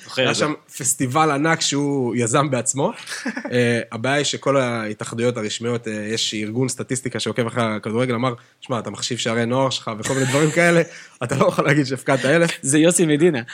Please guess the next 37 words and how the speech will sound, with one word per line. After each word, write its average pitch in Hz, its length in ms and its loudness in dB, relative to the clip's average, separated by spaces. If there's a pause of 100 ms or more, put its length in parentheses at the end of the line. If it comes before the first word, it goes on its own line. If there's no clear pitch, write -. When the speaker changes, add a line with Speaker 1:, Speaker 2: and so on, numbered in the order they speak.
(160)
Speaker 3:
<laughs> - 160 -2
יוסי 190 320 6
מדינה 180 300 6
התקשר 160 360 0
אליו 170 160 6
ואמר 160 240 6
לו, 165 100 6
"אתה 156 120 2
מחשיב 156 300 2
סתם 175 220 2
שערים, 165 320 2
אני 151 120 -2
יודע." 143 360 2
Speaker 2:
הוא 175 180 4
כנראה 156 460 4
על 151 60 2
משהו 143 280 0
בין 127 180 0
שבע 127 220 0
מאות 123 200 2
ארבעים 110 300 -2
לשבע 110 240 -4
מאות 110 140 -6
חמישים, 165 580 0 (140)
אה, 110 40 -10 (1120)
ובכלל, 151 540 0
אם 160 60 2
אנחנו 147 180 -6
הולכים 147 300 -2 (180)
המון 123 300 0
המון 131 180 2
אחורה, 131 320 2
לשנות 131 360 -2
השלושים 127 380 -2
והארבעים, 123 380 2 (420)
יש - 380 0
בחור, 131 520 0